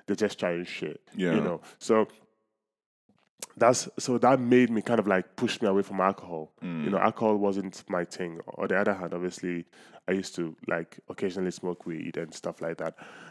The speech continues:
Speaker 1: So I don't have anything against weed because
Speaker 2: You're admitting to drug use on the
Speaker 1: Mm,
Speaker 2: podcast.
Speaker 1: abuse, yeah,
Speaker 2: You're ad-,
Speaker 1: it's
Speaker 2: admitting to
Speaker 1: true.
Speaker 2: drug use on
Speaker 1: I,
Speaker 2: the
Speaker 1: I, I
Speaker 2: podcast.
Speaker 1: don't mind. Like,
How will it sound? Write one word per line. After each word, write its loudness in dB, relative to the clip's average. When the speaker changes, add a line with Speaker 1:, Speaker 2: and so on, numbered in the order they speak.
Speaker 1:
So 0
I 8
don't 6
have 2
anything 2
against 2
weed 0
because -2
Speaker 2:
You're 4
admitting -2
to -8
drug 2
use -2
on -4
the -16
Speaker 1:
Mm, -8
Speaker 2:
podcast. -4
Speaker 1:
abuse, 2
yeah, 0
Speaker 2:
You're 8
ad-, 4
Speaker 1:
it's 2
Speaker 2:
admitting 6
to -6
Speaker 1:
true. 6
Speaker 2:
drug 0
use 0
on 4
Speaker 1:
I, 6
Speaker 2:
the 2
Speaker 1:
I, 6
I 6
Speaker 2:
podcast. 4
Speaker 1:
don't 0
mind. 2
Like, 6